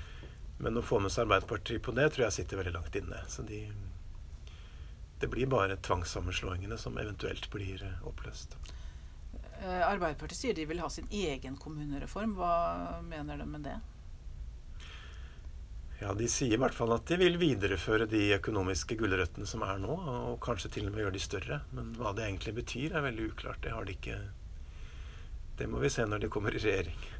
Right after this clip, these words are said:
Speaker 1: Og hva de får til sammen med Senterpartiet, er jo,
Speaker 2: Ja.
Speaker 1: de vil jo bremse dette så godt de kan.
Speaker 2: Ja.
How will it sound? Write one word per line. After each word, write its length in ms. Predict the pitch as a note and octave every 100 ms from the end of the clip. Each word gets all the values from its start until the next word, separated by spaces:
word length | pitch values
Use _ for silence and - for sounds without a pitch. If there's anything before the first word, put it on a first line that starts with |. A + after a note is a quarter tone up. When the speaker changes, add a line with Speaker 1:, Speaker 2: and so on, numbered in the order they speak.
| -
Speaker 1:
Og 140 | - A#2
hva 100 | G2+
de 80 | G#2+
får 220 | - F#2+ G#2
til 140 | F#2
sammen 240 | G2 F#2 F#2
med 160 | F#2+ -
Senterpartiet, 500 | F2+ - G#2+ - C3+
er 220 | A2 G#2
jo, 140 | - - - - - -
Speaker 2:
Ja. 100 | - - - - - - - - - - - - -
Speaker 1:
de 120 | A2+
vil 200 | F#2+ F#2+
jo 80 | G2
bremse 380 | G2 F2 - -
dette 300 | - - G2+ G2+ G2 F#2+ - - - - - - - -
så 180 | - -
godt 180 | G2+ -
de 100 | G2+
kan. 240 | A2 B2 - - E3
Speaker 2:
Ja. 200 | F3